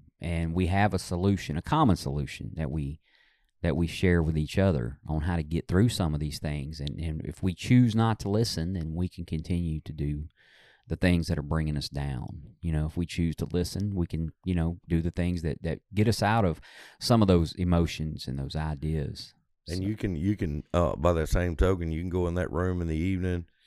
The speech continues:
Speaker 2: you come in for a meeting, it's been a meat grinder day, you're beat up, and then somebody sits down and they,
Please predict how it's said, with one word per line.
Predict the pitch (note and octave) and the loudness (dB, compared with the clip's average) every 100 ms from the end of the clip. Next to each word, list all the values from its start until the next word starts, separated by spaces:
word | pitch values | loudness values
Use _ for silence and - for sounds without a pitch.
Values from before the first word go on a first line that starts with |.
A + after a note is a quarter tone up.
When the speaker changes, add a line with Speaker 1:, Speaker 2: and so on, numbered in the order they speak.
| _ | _
Speaker 2:
you | - D2+ | -14 0
come | F#2 F#2 | 0 2
in | F2 | -2
for | E2+ | -2
a | E2+ | -2
meeting, | E2 F#2 F2+ F2+ E2+ | 0 0 0 0 -2
it's | D#2+ - | -2 -2
been | E2 D#2+ | -2 -4
a | |
meat | D2 E2+ D#2+ B1+ | -4 -4 -4 -2
grinder | F2 E2 D#2+ D#2 | -2 0 -2 -2
day, | D#2 F2 E2+ | 0 0 2
you're | D#2+ D2+ D#2 | 0 -2 -4
beat | C#2+ F2 E2+ | -2 -2 0
up, | E2 E2 - | 0 -2 -2
and | D#2 | -4
then | D#2+ D2+ | -4 -4
somebody | - E2 D#2+ D2+ | -4 -2 -2 0
sits | - - | 0 -2
down | - D#2+ D#2 D2 | -4 -2 -2 -4
and | D2 | -4
they, | D2 D2+ | -4 -4